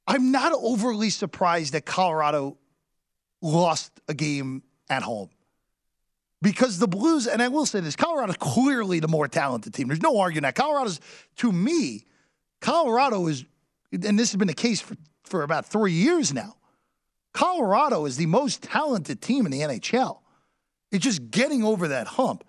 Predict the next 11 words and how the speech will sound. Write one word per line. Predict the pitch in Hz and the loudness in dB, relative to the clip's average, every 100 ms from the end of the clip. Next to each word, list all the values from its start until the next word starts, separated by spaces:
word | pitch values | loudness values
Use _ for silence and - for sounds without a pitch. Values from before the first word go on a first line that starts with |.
| _ _ _ _ | _ _ _ _
Now, | 196 240 185 170 _ _ _ _ _ _ _ _ _ _ _ _ _ _ _ - | 2 2 0 -4 _ _ _ _ _ _ _ _ _ _ _ _ _ _ _ 0
they | 220 | 2
had | 226 | 2
a | |
legitimate, | 196 180 127 240 285 220 185 - _ _ _ _ _ _ 165 | 2 0 2 2 4 2 0 -4 _ _ _ _ _ _ -2
legitimate | 208 151 - 330 254 175 | 0 0 0 2 2 2
goaltending | 208 247 175 165 147 135 | 2 0 0 -2 0 -4
problem | 117 165 135 127 117 107 _ _ _ _ - _ _ _ - | 0 2 2 0 -6 -10 _ _ _ _ -20 _ _ _ -2
before | 175 226 190 143 | -2 2 0 0
this | 123 - | -6 -6
year. | 123 - | -8 -10